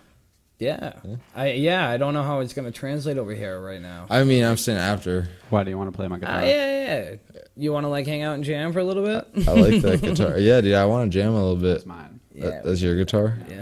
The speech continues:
Speaker 1: that's
Speaker 3: I just got it fixed.
Speaker 1: Spry
Speaker 2: Ooh,
Speaker 1: guys.
Speaker 2: Gibson.
Speaker 1: Yeah, that's a pretty guitar.
Speaker 3: I got that clip to finish.
Speaker 1: I still have yet to hear it.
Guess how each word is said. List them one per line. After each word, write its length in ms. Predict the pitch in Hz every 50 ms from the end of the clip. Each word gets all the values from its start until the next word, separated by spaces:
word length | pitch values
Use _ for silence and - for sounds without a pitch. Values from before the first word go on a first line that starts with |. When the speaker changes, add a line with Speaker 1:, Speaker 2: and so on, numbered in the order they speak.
| 147 131 -
Speaker 1:
that's 200 | 101 120 - 196
Speaker 3:
I 100 | - 202
just 380 | - - 113 113 98 - -
got 180 | - 107 101 101
it 100 | 95 92
fixed. 380 | - - 101 95 - - -
Speaker 1:
Spry 300 | - _ - - 73 87 98
Speaker 2:
Ooh, 240 | 104 113 117 107 98
Speaker 1:
guys. 160 | 92 87 82 - - - _ - - 92
Speaker 2:
Gibson. 680 | 90 95 98 98 95 - - 107 95 90 87 87 92 - - _ _ _ _ _ _ _ _ _ _ _ _ - - - - _
Speaker 1:
Yeah, 220 | - 123 127 127
that's 200 | 117 117 110 -
a 60 | -
pretty 260 | - - 131 120 123
guitar. 520 | 117 110 92 - - 95 98 98 87 82 - - _ _ - - -
Speaker 3:
I 60 | 131
got 140 | 123 135 117
that 160 | 123 113 -
clip 180 | - 135 131 -
to 100 | 120 101
finish. 320 | - 113 107 113 120 113 - - - -
Speaker 1:
I 40 |
still 220 | - - - 139 123
have 80 | 104 104
yet 360 | 110 110 113 120 110 98 101
to 100 | - 107
hear 300 | 101 104 104 107 113 110
it. 200 | 110 107 107 -